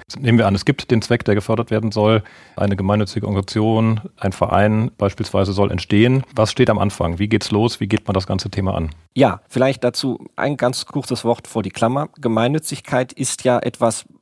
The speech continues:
Speaker 2: wer erkennt das eigentlich an? Wo kommt das eigentlich her? Die Gemeinnützigkeit ist am Ende des Tages etwas, was durch das Finanzamt anerkannt wird, weil es vielfach, aber nicht nur, steuerliche Auswirkungen hat. Das ist nicht überall so. In Großbritannien ist es beispielsweise so,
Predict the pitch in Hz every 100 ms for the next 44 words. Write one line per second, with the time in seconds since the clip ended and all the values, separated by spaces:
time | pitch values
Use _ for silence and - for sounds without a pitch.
0 | _ 113 107 - 127 110 110 107 107 123
1 | 104 101 117 - 113 107 - 104 90 -
2 | 120 - _ - _ 113 107 107 127 151
3 | - - 139 - - 110 101 107 90 -
4 | 101 98 104 135 - - 113 113 113 -
5 | 113 113 131 127 131 - 156 190 - 95
6 | - 92 - - 80 - 113 104 156 -
7 | - - _ 107 113 113 - - - -
8 | 147 170 - 190 - 110 107 101 - 117
9 | 127 135 - - 113 120 - - 151 101
10 | 92 92 - - 185 147 185 202 190 175
11 | - 98 - - 127 127 127 123 - -
12 | 139 - 135 156 196 170 160 - 135 -
13 | - 123 123 123 120 123